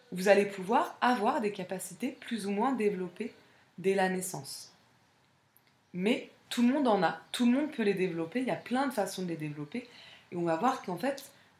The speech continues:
euh, il y a plein de façons d'être médium, il y a plein de façons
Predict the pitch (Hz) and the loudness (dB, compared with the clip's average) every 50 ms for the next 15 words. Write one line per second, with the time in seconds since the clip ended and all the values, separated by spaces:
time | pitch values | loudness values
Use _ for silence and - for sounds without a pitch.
0 | - 165 165 160 160 165 156 156 156 - - 302 302 269 - 233 202 - - - | -8 -6 -4 -2 -2 -2 -2 -2 -4 -4 -4 -4 -4 -2 0 -2 0 -2 -4 -6
1 | 262 269 - - _ _ _ _ _ _ - 170 151 196 202 202 - - 202 190 | -10 -12 -14 -16 _ _ _ _ _ _ -12 -4 -2 -2 -2 -2 -2 -4 -4 -2
2 | 190 202 190 - - 196 190 190 196 - - - _ _ _ _ _ _ _ _ | 0 0 0 0 0 0 0 0 -4 -8 -14 -20 _ _ _ _ _ _ _ _
3 | - 175 170 170 - 285 320 320 294 - 247 214 208 208 - - 247 262 | -6 -6 -6 -4 -4 -2 -2 -4 -2 0 0 0 0 -2 -2 -4 -4 -4